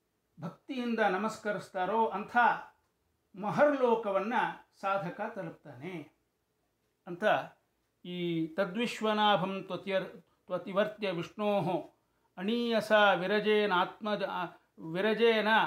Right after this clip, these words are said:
ಆತ್ಮನ ಏಕಃ ನಮಸ್ಕೃತಂ ಬ್ರಹ್ಮವಿದಾಂ ಉಪೈತಿ ಕಲ್ಪಾಯುಷೋ ಯದ್ವಿಬುಧ ರಮಂತೆ ಅನ್ನೋ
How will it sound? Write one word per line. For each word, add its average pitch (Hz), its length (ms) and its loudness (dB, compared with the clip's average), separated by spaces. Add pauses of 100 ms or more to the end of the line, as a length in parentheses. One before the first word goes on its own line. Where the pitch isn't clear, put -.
(140)
ಆತ್ಮನ 202 460 0 (280)
ಏಕಃ 190 680 2 (840)
ನಮಸ್ಕೃತಂ 254 760 -2
ಬ್ರಹ್ಮವಿದಾಂ 247 920 6
ಉಪೈತಿ 180 640 -2 (640)
ಕಲ್ಪಾಯುಷೋ 196 1000 4
ಯದ್ವಿಬುಧ 175 520 -4
ರಮಂತೆ 160 880 -8 (160)
ಅನ್ನೋ 151 380 -12